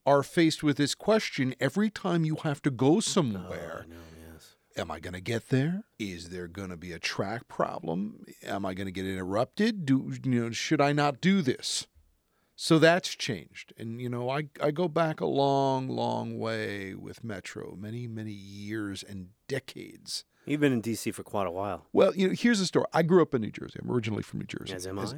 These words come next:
Speaker 1: as anybody who been around me for five minutes has been exposed to. And,
Speaker 2: Maybe
Speaker 1: but
Speaker 2: that's why I had you in this week.
Speaker 1: my, my sister, uh, my older sister Gina, came to Washington in March of nineteen seventy-five.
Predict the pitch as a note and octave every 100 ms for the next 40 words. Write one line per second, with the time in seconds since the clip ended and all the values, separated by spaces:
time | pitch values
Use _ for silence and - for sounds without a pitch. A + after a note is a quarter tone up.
0 | F3+ A#2 A2+ A#2+ A#2 A2+ G#2+ A2 F#2+ -
1 | _ - G2+ G2+ F#2+ F#2+ - G2+ G2 D#2+
2 | E2+ F2 - F#2 - - - - E2+ E2+
3 | - - A#1 F2+ _ C3+ C3+ C3 B2+ B2
4 | G#2 G#2+ F#2+ G2 F#2 E2+ - F2+ - D#3
5 | - F3 F3 E3+ - - D4+ - - A2+
6 | - - - - - B2+ A#2+ C#3+ F#3+ -
7 | D#3 - F#2+ F2+ F2 F#2+ - - G#3 A#3
8 | C#3+ G2+ G2+ - F#2 D#2 - - C#2+ -
9 | - - _ _ C#3+ C#3+ D3 C#3+ C3+ A#2
10 | A#2 G2+ G2 D#2 - -